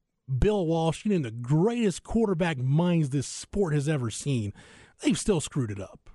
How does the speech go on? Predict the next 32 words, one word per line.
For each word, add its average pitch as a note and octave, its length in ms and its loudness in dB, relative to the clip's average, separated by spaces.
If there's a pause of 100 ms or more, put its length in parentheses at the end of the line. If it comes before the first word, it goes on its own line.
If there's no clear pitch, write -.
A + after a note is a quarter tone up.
right? F#3+ 300 2 (240)
They've G#3+ 120 -2
still A3 240 2
gotten A#2+ 260 -4
it G2 80 -12
wrong. F#2 300 -10 (1040)
But G3+ 160 2
I G#3+ 60 2
know E4 200 2
enough B3 220 2
to F3+ 80 0
know F#3+ 240 4
that D3 120 0 (200)
you E3+ 180 0
don't C4+ 260 2 (120)
know F3 300 2
for - 180 -6
sure F3+ 320 0
what C#3+ 380 -4
you've E3 200 -4
got C3 360 -2
at D3 120 0
quarterback. D3 500 -2
You F3+ 60 0
don't F3 180 0
know C#3 100 2
what E3 200 0
you've D3+ 100 -2
got D3 180 2
at - 80 -8
that C3+ 180 -6
position C#3 500 0